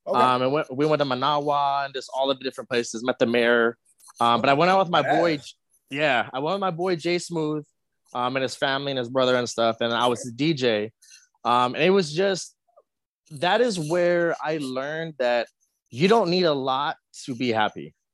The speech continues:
Speaker 2: Like,
Speaker 1: Oh,
Speaker 2: literally.
Speaker 1: definitely, man.
Speaker 2: And then I stopped watching
Speaker 1: Definitely.
Speaker 2: Discovery Channel after that as well, because Discovery Channel, the, they, they make you, they make you feel, like,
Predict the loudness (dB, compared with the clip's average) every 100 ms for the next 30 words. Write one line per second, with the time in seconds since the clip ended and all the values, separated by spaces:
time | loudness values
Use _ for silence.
0 | _ -4 2 4 2 0 2 4 2 0
1 | -4 -8 -12 -10 -12 -18 _ -20 -20 _
2 | 0 2 2 0 2 2 2 0 -2 -8
3 | -4 -4 -2 -4 -6 -6 -6 -2 -2 0
4 | -2 4 4 4 2 -2 -2 -2 -4 -10
5 | _ _ _ -4 0 4 4 4 2 2
6 | 0 -4 -2 0 -2 -6 -14 _ -4 -2
7 | 2 2 0 -2 0 2 4 4 0 -6
8 | _ _ _ _ _ 0 0 0 -2 0
9 | -2 0 -2 -4